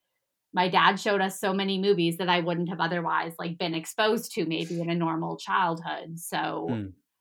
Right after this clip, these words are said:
Speaker 1: it was always something that I, like, I think it was going to happen, whether, like, I was definitely the person that spearheaded that. Like, I was always going to be a creative person. Like, it
Speaker 2: Right.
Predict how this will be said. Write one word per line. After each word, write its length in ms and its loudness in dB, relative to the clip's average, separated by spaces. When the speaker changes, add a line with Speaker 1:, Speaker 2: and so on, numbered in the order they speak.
Speaker 1:
it 100 0
was 180 -2
always 440 2
something 500 0
that 160 0
I, 300 -4
like, 360 -6
I 80 -4
think 340 -6
it 60 2
was 160 2
going 300 -2
to 100 0
happen, 460 0
whether, 460 -2
like, 380 -4
I 160 -2
was 260 -8
definitely 600 -2
the 320 0
person 340 0
that 180 -4
spearheaded 760 0
that. 360 4
Like, 340 -8
I 100 0
was 160 -2
always 440 0
going 340 -4
to 100 -2
be 180 -2
a 80 0
creative 460 0
person. 720 2
Like, 260 -6
it 100 -8
Speaker 2:
Right. 280 -2